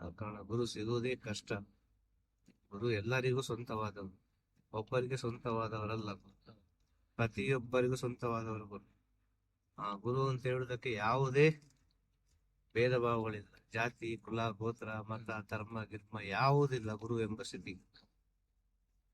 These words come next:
ಅದು ಒಂದಕ್ಕೆ ಸೀಮಿತವಾಗಿ ಉಂಟು ಅಂತ ಹೇಳಿದ್ರೆ ಅದು ಗುರು ಆಗುದಿಲ್ಲ ಅಂತ ಹೇಳುದು.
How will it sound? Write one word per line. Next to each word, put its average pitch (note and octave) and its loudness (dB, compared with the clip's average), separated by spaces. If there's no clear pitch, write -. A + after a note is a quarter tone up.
ಅದು G#2+ 0
ಒಂದಕ್ಕೆ C3 4
ಸೀಮಿತವಾಗಿ C3+ 4
ಉಂಟು B2 0
ಅಂತ B2+ -2
ಹೇಳಿದ್ರೆ B2+ 2
ಅದು A2+ 0
ಗುರು B2 0
ಆಗುದಿಲ್ಲ A2 0
ಅಂತ G2+ -8
ಹೇಳುದು. A2 -4